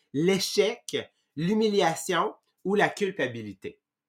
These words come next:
Moi, je vais être honnête, je pense que la culpabilité, c'en est une, en fait, qui est vraiment très, très élevée. Donc, ça va orienter les actions que, euh, que je vais faire. Donc, euh, les situations que je vais choisir, les déci-,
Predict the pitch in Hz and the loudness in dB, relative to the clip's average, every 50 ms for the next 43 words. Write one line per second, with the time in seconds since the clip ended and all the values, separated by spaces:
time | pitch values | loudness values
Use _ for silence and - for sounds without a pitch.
0 | _ _ _ _ _ _ _ _ _ _ _ - - - 151 175 180 190 190 185 | _ _ _ _ _ _ _ _ _ _ _ -20 -8 -2 0 2 2 2 2 2
1 | 170 143 139 160 190 196 196 - - 170 196 196 - - 151 156 - - 143 131 | 0 0 2 0 0 -2 -4 -2 -2 -2 -2 -2 0 2 2 2 2 2 0 0
2 | 127 - - 180 - - 151 139 135 139 131 127 120 - 151 147 170 220 - - | 0 0 -2 -2 0 0 -2 -2 -2 -4 -6 -8 -2 2 2 2 2 2 -2 -10
3 | - - - _ - - - 170 170 165 160 151 - - 165 180 185 170 135 127 | -20 -20 -20 _ -8 -2 0 2 2 2 0 0 -2 -2 -2 -2 -2 -2 -2 -4
4 | - 170 165 - - 139 131 120 110 131 123 139 139 151 165 - - 147 123 - | -6 -10 -12 -10 -8 -8 -6 -6 -6 -4 -4 -2 -2 -2 -4 -4 -4 -6 -6 -4
5 | - 147 143 135 123 120 110 110 117 175 170 151 135 139 - - - 120 123 131 | 0 0 0 0 0 0 -2 -2 -2 -4 -2 -2 -4 -4 -4 -4 -4 -4 -2 -4
6 | 143 - - - _ - 214 220 214 180 180 170 143 131 131 127 - - 151 156 | -4 -6 -8 -8 _ 2 2 2 2 0 -2 -2 -2 -2 -4 -6 -4 -4 -2 -2
7 | 185 185 _ _ _ _ - 131 147 165 180 170 139 160 131 - - - - - | -4 -6 _ _ _ _ -10 -4 0 0 0 2 2 0 0 0 -2 -8 -6 -2
8 | 151 139 143 151 - - - 143 135 143 151 - - 117 117 113 110 110 107 104 | -2 -2 -2 -4 -6 -4 -2 0 2 2 0 0 -2 -2 -2 -2 0 -2 -2 -2
9 | 101 101 98 90 82 - - - 170 156 139 127 131 131 120 - - 131 113 127 | -4 -4 -4 -4 -6 -8 -4 0 2 2 2 2 0 -2 -2 0 2 2 2 2
10 | 147 180 185 160 - 110 - - - - - - _ - 135 135 139 139 - 151 | 2 -2 -4 -6 -4 -6 -6 -6 -10 -20 -20 -12 _ -2 0 0 0 0 0 0
11 | 131 131 131 131 - 135 127 120 - - - 143 135 - 151 139 - 143 117 110 | 0 0 0 -4 -6 -6 -8 -8 -6 -4 -4 -4 -2 -4 -4 -4 -4 -4 -4 -4
12 | 107 120 117 - - 147 139 143 180 208 190 151 127 120 120 143 139 - - 135 | -4 -4 -4 -2 -2 -2 0 0 0 -2 -2 -2 -2 -2 -2 -2 -2 -2 -2 -4